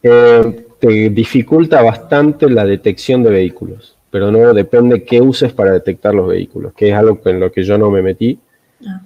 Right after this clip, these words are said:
Speaker 2: bien.
Speaker 1: Eh, las redes neuronales te solucionan bastante cuando las condiciones son más o menos apropiadas. Eh, tienen problemas como lo que preguntaba Guillermo de las, no, perdón, Pablo, vos decías de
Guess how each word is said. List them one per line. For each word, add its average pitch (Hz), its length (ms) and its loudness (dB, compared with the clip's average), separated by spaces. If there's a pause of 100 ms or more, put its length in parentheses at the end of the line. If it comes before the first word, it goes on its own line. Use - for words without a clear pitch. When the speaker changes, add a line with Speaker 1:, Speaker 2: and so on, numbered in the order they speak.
Speaker 2:
bien. - 180 -18
Speaker 1:
Eh, 101 160 0
las 98 180 0
redes 120 200 4
neuronales 127 1120 2 (120)
te 95 120 -4
solucionan 123 580 0
bastante 131 600 -2
cuando 101 260 -4
las 92 100 -8
condiciones 110 580 -2
son 104 520 -6 (760)
más 175 180 -4
o 113 40 2
menos 107 260 0
apropiadas. 117 760 -4 (1040)
Eh, 92 480 -6
tienen 113 260 0
problemas 110 400 0
como 92 420 -6
lo 90 140 -8
que 92 80 -10
preguntaba 101 380 0
Guillermo 113 360 0
de 98 60 0
las, - 400 -8
no, 131 160 0
perdón, 110 400 -2
Pablo, 120 320 2
vos 107 540 -2
decías 107 320 -2
de 90 800 -4